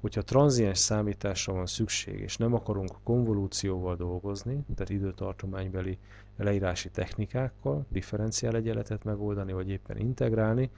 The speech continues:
akkor célszerű a Laplace transformációt választani, a Laplace transformációs táblázatból kinézni azt a jelet, amelyre a tranziens számítást szeretnénk elvégezni, és a számítás menetét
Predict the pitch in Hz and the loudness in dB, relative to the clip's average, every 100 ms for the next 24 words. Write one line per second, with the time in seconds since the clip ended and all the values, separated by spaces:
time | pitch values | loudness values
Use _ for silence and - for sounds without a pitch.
0 | - - - 117 - 127 - 127 113 - | -14 -18 -8 -2 2 4 6 6 6 4
1 | 101 98 101 - 98 - - 98 - 101 | 2 2 0 -2 -4 -4 -4 -4 -4 -6
2 | 98 95 - 95 95 104 120 113 - 113 | -4 -6 -6 -6 -4 0 2 2 0 2
3 | 110 107 - - - - 113 117 110 - | 2 0 -6 -20 -8 4 6 8 4 2
4 | - 107 - 107 101 95 - 101 - - | 2 2 2 0 0 0 0 -2 0 2
5 | 107 104 98 92 95 92 101 104 95 - | 4 4 2 2 0 -2 -2 -4 -4 -6
6 | - - - - - 120 110 104 92 98 | -10 -12 -20 -20 0 4 6 4 2 -2
7 | - - - - - 120 123 - 107 98 | -6 -14 -20 -20 0 0 2 2 2 4
8 | 92 87 - - - - - - - 117 | 2 -2 -6 -16 -20 -20 -20 -20 -6 0
9 | 107 98 95 92 107 101 92 92 90 - | 2 2 0 -2 -2 -2 -2 -4 -4 -4
10 | 95 92 - 95 - 101 92 95 95 95 | -4 -6 -6 -6 -4 -2 -4 -4 -6 -2
11 | 113 123 110 104 110 107 139 139 - - | 0 2 2 4 2 4 2 2 -4 -10
12 | - - - - - - 90 - 110 101 | -20 -20 -20 -20 -10 -6 -2 0 2 0
13 | 90 - 104 95 92 101 | -2 -4 -2 -2 -2 -4